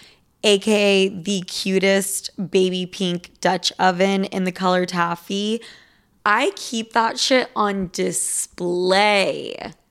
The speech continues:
That is when I'm not using it. From Dutch ovens to ceramic dishes to nonstick pans, Great Jones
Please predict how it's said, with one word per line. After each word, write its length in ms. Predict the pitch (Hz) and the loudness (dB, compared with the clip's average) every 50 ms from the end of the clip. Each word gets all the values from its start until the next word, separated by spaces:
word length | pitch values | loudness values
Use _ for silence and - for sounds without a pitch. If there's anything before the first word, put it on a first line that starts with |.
| _ _ _ | _ _ _
That 240 | - 185 220 220 214 | -2 0 2 2 4
is 380 | 214 214 214 190 180 180 - - _ | 2 2 0 0 -4 -8 -12 -14 _
when 240 | - 190 190 196 196 | -8 -4 -2 0 0
I'm 120 | 190 185 185 | 0 -2 -2
not 200 | - - - - | -4 -6 -8 -8
using 340 | - 139 - - - - 113 | -8 -8 -8 -6 -6 -6 -6
it. 240 | 73 - - - - - - - - - _ _ _ _ | -6 -8 -8 -10 -12 -18 -20 -20 -20 -20 _ _ _ _
From 300 | - 247 254 247 233 196 196 - | -2 0 2 2 0 -2 -2 0
Dutch 380 | - 226 220 233 247 - - - - | 2 4 4 4 2 0 -4 -2 0
ovens 520 | 220 214 208 190 214 214 208 208 202 - - | 0 2 2 2 2 2 2 0 -2 -4 -2
to 140 | - 220 190 | -2 -2 0
ceramic 640 | - - 202 180 175 190 196 196 202 208 202 202 - | 0 0 0 0 2 2 2 2 2 2 0 0 2
dishes 580 | 196 190 190 190 - - 190 190 185 180 - - | 2 2 2 2 0 0 0 0 0 -2 -6 -6
to 220 | - - 202 185 | -6 -4 -2 -2
nonstick 800 | 175 170 170 180 180 190 202 214 220 - - - - - 226 - - | -2 -2 0 0 2 2 2 2 0 -2 0 2 2 2 2 -2 -12
pans, 640 | - - 202 196 185 190 196 190 190 190 190 - - - 175 | -10 -6 -2 0 0 2 2 0 0 -2 -6 -8 -12 -16 -16
Great 460 | - - 202 202 254 294 285 - - | -4 0 2 2 4 2 0 -2 -2
Jones 540 | - 220 202 196 190 190 202 208 220 208 | 0 2 2 4 2 2 0 0 -2 -4